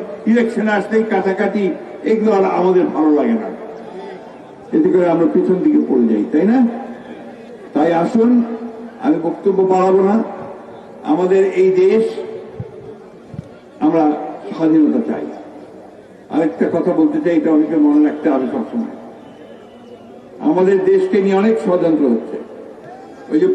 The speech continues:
চলে গেছে, পাশের দেশে পালাই গেছে না হাসিনা বেগম? তো হাসিনা বেগম ওখানে গিয়ে আবার দিল্লিতে বসছেন।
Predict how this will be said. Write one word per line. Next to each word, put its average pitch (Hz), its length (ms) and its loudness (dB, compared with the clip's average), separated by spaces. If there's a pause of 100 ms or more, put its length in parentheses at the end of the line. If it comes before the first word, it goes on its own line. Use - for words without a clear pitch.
(120)
চলে 190 220 4
গেছে, 190 200 2
পাশের 185 400 0
দেশে 190 220 2
পালাই 180 280 2
গেছে 185 160 4
না 208 180 0 (1160)
হাসিনা 202 560 2
বেগম? 196 440 4 (1300)
তো 156 260 2
হাসিনা 226 420 4
বেগম 240 340 4
ওখানে 226 240 4
গিয়ে 226 140 4
আবার 214 240 2
দিল্লিতে 226 440 4
বসছেন। 160 440 0